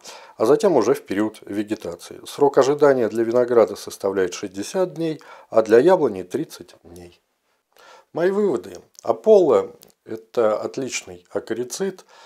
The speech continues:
подходящий для борьбы с паутинными клещами на яблоне и винограде, отличающийся высокими показателями по безопасности и удобный в применении. Жаль, э, только, что довольствоваться приходится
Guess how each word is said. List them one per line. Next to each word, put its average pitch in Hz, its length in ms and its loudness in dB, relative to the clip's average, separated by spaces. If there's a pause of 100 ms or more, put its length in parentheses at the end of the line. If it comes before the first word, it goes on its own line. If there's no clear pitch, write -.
(160)
подходящий - 600 0
для 104 260 -2
борьбы 92 500 -8
с - 120 -20
паутинными 95 500 -12
клещами 151 640 -8 (300)
на 156 120 -4
яблоне 107 640 -4
и 117 280 -16 (540)
винограде, 101 840 -2 (480)
отличающийся 101 1040 -4
высокими 92 560 -10
показателями 87 880 -6
по 90 320 -14
безопасности 123 800 -4
и 175 140 -12
удобный 110 480 -8
в - 80 -20
применении. 87 600 -16 (480)
Жаль, 147 440 -2
э, 113 160 -6
только, 104 500 -4
что 92 640 -8 (260)
довольствоваться 107 640 -4
приходится 101 720 -12